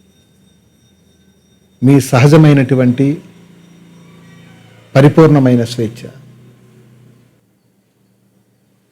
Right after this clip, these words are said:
ఉండటానికి ఎప్పుడైతే మీరు ఉద్దేశ్యాలను జోడిస్తారో, మీరు మీరుగా ఉండటానికి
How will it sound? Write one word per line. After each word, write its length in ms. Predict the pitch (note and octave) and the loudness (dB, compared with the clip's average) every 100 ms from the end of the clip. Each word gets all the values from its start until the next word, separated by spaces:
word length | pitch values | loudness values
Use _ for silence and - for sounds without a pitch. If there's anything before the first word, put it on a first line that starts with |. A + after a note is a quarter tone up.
| _ _ _ _ _ - _ _ _ _ _ A#2 | _ _ _ _ _ -20 _ _ _ _ _ -4
ఉండటానికి 1000 | C3 F3 G3 F#3+ F3+ E3+ F#3 F#3 F3+ - - _ _ _ _ _ _ _ _ _ _ _ _ _ _ _ _ _ _ _ _ _ _ _ _ | 0 2 4 4 4 2 2 4 2 -2 -18 _ _ _ _ _ _ _ _ _ _ _ _ _ _ _ _ _ _ _ _ _ _ _ _
ఎప్పుడైతే 600 | C3+ D3+ G#3 F#3+ F3+ F3+ | 0 2 4 4 4 4
మీరు 200 | E3+ D#3+ | 4 4
ఉద్దేశ్యాలను 720 | C#3+ B2+ A#2+ E3+ E3 E3 D3+ C#3 | 2 0 2 2 2 0 0 0
జోడిస్తారో, 840 | A#2+ C3+ C3 - C#3 C#3 D3+ E3+ _ _ _ _ _ _ _ _ _ _ _ _ _ _ _ _ _ _ _ _ _ | 2 0 0 -4 -4 -2 -4 -8 _ _ _ _ _ _ _ _ _ _ _ _ _ _ _ _ _ _ _ _ _
మీరు 240 | B2+ D#3+ E3 | 2 4 4
మీరుగా 420 | D#3 F3+ F#3+ F3 | 4 4 4 4
ఉండటానికి 960 | C#3+ D3+ D#3+ E3 E3 D#3+ F3+ F3+ F3+ | 2 0 0 0 -2 -4 -2 -4 -4